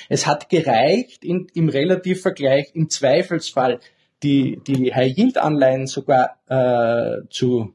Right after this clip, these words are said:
überzugewichten. Aber das ist kein Plädoyer gegen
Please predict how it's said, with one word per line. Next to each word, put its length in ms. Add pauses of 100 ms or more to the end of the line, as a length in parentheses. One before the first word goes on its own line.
überzugewichten. 1040 (260)
Aber 160
das 140
ist 160
kein 280
Plädoyer 600
gegen 640